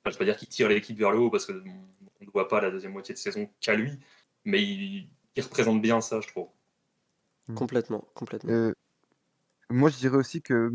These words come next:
Speaker 2: malgré le fait qu'il soit, du coup, très petit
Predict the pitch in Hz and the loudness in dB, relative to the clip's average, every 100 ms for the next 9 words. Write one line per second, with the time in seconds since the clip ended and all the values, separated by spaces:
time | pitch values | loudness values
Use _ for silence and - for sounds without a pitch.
0 | - 120 127 131 143 151 131 - 143 - | -2 4 4 4 2 0 0 -4 -6 -6
1 | 113 - 123 117 101 110 117 _ - - | -14 -4 2 4 4 2 -12 _ -16 -2
2 | 147 120 - - 117 - 175 | 0 0 0 -2 -2 -4 -6